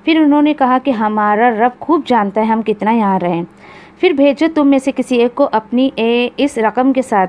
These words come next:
शहर की तरफ, फिर उसे चाहिए कि वो देखे कौन सा ज़्यादा पाकीज़ा खाना है।" सोचिए ज़रा, ये होता है ईमान का तकाजा, ईमान का लेवल देखिए उनका। इतने साल सो के भी उठे तो भी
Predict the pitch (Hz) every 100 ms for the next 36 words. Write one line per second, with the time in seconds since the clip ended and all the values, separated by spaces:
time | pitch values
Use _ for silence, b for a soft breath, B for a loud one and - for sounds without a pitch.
0 | - 233 226 254 - 208 190 185 262 269
1 | 233 262 254 220 208 247 254 220 233 185
2 | 208 220 202 B B B - 254 277 285
3 | 277 240 202 220 233 247 226 214 220 196
4 | 220 220 202 190 190 175 170 B - -
5 | 269 294 247 233 - B B - - _
6 | - - - 247 330 277 247 349 349 254
7 | 233 233 240 220 214 202 190 190 185 -
8 | - - - 240 247 269 311 302 269 226
9 | 254 359 330 302 294 233 202 190 B B
10 | B - 311 339 381 359 330 339 311 302
11 | 311 302 285 269 285 285 285 277 339